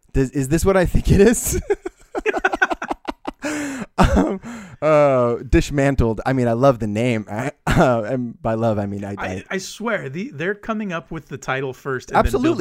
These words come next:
Speaker 2: building
Speaker 1: they
Speaker 2: a show
Speaker 1: are.
Speaker 2: around
Speaker 1: Of
Speaker 2: the title.
Speaker 1: the pitches,
Speaker 2: Yeah.
Speaker 1: so the pitches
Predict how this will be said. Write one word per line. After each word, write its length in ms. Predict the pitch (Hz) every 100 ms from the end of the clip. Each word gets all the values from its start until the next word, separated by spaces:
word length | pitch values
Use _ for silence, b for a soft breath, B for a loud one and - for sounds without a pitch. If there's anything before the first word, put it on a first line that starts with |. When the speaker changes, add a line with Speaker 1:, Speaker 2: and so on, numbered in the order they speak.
| 120
Speaker 2:
building 80 | 92
Speaker 1:
they 40 |
Speaker 2:
a 40 | -
show 160 | 113
Speaker 1:
are. 60 | 110
Speaker 2:
around 120 | 107
Speaker 1:
Of 60 | 104
Speaker 2:
the 60 | -
title. 160 | - -
Speaker 1:
the 80 | 185
pitches, 420 | - 262 190 156
Speaker 2:
Yeah. 140 | - - -
Speaker 1:
so 240 | 196 165 -
the 120 | 135
pitches 680 | - 196 - 107 101 -